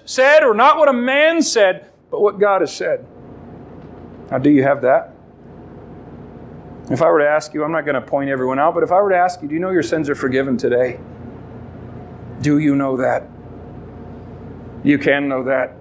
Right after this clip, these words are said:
You absolutely can. But here's the thing. You have gotta come God's way. I cannot save you. This church cannot save you.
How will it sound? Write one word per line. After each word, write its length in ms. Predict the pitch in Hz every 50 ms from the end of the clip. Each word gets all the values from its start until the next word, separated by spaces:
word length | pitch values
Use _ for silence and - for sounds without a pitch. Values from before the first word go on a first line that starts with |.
| - - - - - - - - - - - - - - - - - - - - - - -
You 200 | 131 143 147 143
absolutely 560 | 135 139 139 - - 135 131 135 123 - 117
can. 420 | - 147 135 131 123 110 101 - - - - - - - - - - - - - - -
But 120 | 139 147
here's 260 | 165 202 254 269 214
the 80 | 196 202
thing. 400 | - - 220 208 185 139 113 101 - - - - - - - -
You 180 | 160 190 226
have 140 | 262 240 175
gotta 280 | 185 214 226 233 233 214
come 360 | 226 - 220 214 208 208 196
God's 340 | 196 185 185 185 180 139 147
way. 320 | 165 151 143 131 120 - - - - - - - - - - - - - - - - - - - - - - - - - - - - - - - - - - - - -
I 260 | - 180 190 214 214 196
cannot 400 | 208 208 185 175 175 170 156 -
save 380 | - - 151 147 143 143 135
you. 260 | 131 127 135 135 151 - - - - -
This 140 | - 120 -
church 420 | - - 185 202 202 202 - -
cannot 320 | - 175 151 143 139 135 -
save 340 | - - 139 135 135 135 123
you. 300 | 135 135 135 143 147